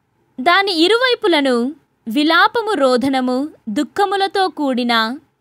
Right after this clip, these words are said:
మాటలు వ్రాయబడియుండెను. అతడు నాతో,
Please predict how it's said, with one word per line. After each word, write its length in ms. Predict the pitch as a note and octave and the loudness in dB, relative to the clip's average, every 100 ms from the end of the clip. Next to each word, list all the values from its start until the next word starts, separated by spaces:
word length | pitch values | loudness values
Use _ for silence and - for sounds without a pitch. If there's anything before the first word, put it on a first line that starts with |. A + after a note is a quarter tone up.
| - | -8
మాటలు 800 | A3+ B3 C4+ D4+ D4 A#3+ A3+ C#4 A3 | -2 2 2 2 0 0 0 -4 -4
వ్రాయబడియుండెను. 1200 | A#3+ A#3 A#3+ A#3 B3 A#3 A3 A3 A3 G3+ G3 G#3 _ _ _ _ _ _ _ _ _ _ - | 0 2 2 2 0 -2 -4 -4 -4 -6 -10 -16 _ _ _ _ _ _ _ _ _ _ -4
అతడు 300 | C4+ C#4 C4 | 0 0 0
నాతో, 560 | B3+ A#3 A#3 B3+ C#4 | 2 0 2 0 -2